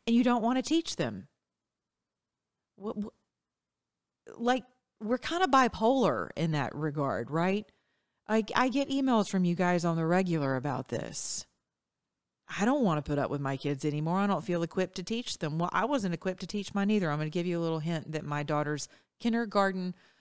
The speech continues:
uh, you know, lesbian of the century who loved my daughter like, you know, nobody's business in a Christian school. <laughs> And she wrapped her arms around me one day and she said, Miss Matthews, I know you're concerned about your little, you know,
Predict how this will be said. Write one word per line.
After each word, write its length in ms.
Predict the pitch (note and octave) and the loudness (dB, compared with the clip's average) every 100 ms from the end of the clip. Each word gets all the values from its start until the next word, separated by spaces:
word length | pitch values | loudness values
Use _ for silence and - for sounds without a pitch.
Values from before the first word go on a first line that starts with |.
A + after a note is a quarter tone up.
| _ _ - | _ _ 0
uh, 340 | E3 E3 - - | 2 2 0 -6
you 140 | F#3 E3+ | -4 0
know, 200 | D3+ C#3+ _ _ - | 0 -2 _ _ -6
lesbian 540 | F3 G3+ F#3 A3 G#3 | 2 4 4 2 2
of 160 | F#3+ D#3+ | 0 0
the 100 | E3 | 0
century 540 | - G3+ - D#3+ D3 | 2 0 0 0 0
who 140 | D3 D#3 | 0 0
loved 420 | E3+ F#3+ F#3 F3+ | 2 0 -2 -2
my 160 | F3+ | -2
daughter 420 | E3+ F3 E3+ E3+ E3 | 2 4 4 4 2
like, 420 | D#3+ D#3 - - | 2 0 -4 -6
you 160 | F3+ | -2
know, 300 | D#3+ D3+ C#3+ - | 2 2 0 -2
nobody's 480 | F3 F3+ F3+ E3 C#3+ | 0 2 2 0 0
business 580 | D#3 D#3+ C#3+ B2+ - - | 0 0 -2 -4 -2 -2
in 200 | E3 E3+ | 0 0
a 60 | F3 | 0
Christian 340 | A#3+ - B3 | 0 0 -2
school. 480 | - C#4+ F3 F3+ _ - | 0 2 2 0 _ -20
<laughs> 60 | - _ _ _ _ _ _ _ _ - - - - - - - | -20 _ _ _ _ _ _ _ _ -20 -20 -20 -20 -20 -20 0
And 180 | A#3 A3 | 2 4
she 180 | - | 2
wrapped 320 | A3 B3 C4+ D4 | 4 4 4 2
her 100 | - | 2
arms 260 | A#3 A#3 | 2 2
around 160 | G#3 F#3+ | 2 2
me 100 | F3 | 2
one 140 | F3 | 2
day 120 | E3+ | 2
and 100 | D#3+ | 0
she 100 | D3+ | -2
said, 340 | D#3+ E3 D#3 - _ _ _ _ - | -2 -2 -2 -4 _ _ _ _ -20
Miss 180 | F3 E3+ | -14 -4
Matthews, 580 | D3+ D3 D#3 D3 - - _ _ _ _ - | -4 -4 -6 -6 -10 -14 _ _ _ _ -4
I 80 | E3 | 0
know 160 | D#3+ | 0
you're 160 | D#3 D#3 | 0 -2
concerned 460 | - D3 D#3 D3+ D#3 | -4 -6 -4 -4 -4
about 260 | D#3+ - | -6 -4
your 140 | E3 D#3 | -4 -4
little, 280 | D#3+ D3+ - _ | -4 -4 -8 _
you 120 | D#3+ D3+ | -14 -6
know, 220 | C#3+ | -6